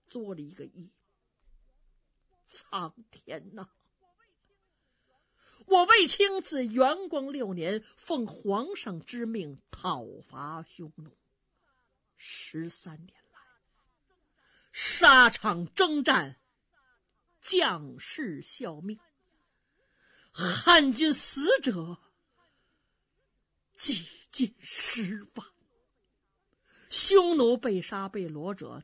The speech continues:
多达三十多万。恳请上天饶恕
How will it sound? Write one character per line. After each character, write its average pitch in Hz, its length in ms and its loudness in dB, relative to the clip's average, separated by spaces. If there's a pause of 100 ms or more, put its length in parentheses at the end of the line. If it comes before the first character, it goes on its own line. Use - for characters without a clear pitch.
多 247 360 -4
达 175 240 -12
三 349 480 -4
十 - 200 -14
多 165 220 -14
万。 185 160 -18 (1900)
恳 - 120 -2 (240)
请 359 240 0
上 370 280 4
天 381 380 2 (680)
饶 403 340 -4 (140)
恕 359 420 -4